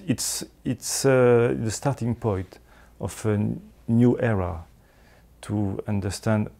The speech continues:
why the virus, actually, which are not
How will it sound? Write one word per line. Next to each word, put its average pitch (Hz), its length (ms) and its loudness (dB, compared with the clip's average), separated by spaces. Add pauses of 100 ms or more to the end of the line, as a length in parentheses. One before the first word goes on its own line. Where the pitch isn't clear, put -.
(120)
why 110 280 4
the 95 160 -4
virus, 98 640 -2 (1500)
actually, 117 480 -2 (840)
which - 220 -2
are 104 120 2
not 113 400 2